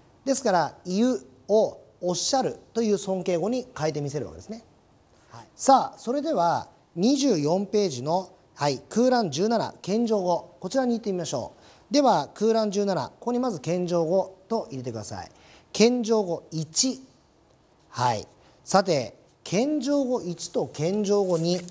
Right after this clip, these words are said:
この二つに分かれたわけなんです。はい。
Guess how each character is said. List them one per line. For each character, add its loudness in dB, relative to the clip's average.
こ -2
の 2
二 -2
つ -8
に -4
分 -6
か -2
れ 0
た 0
わ -2
け -8
な -10
ん -16
で -20
す。 -20
は -2
い。 -8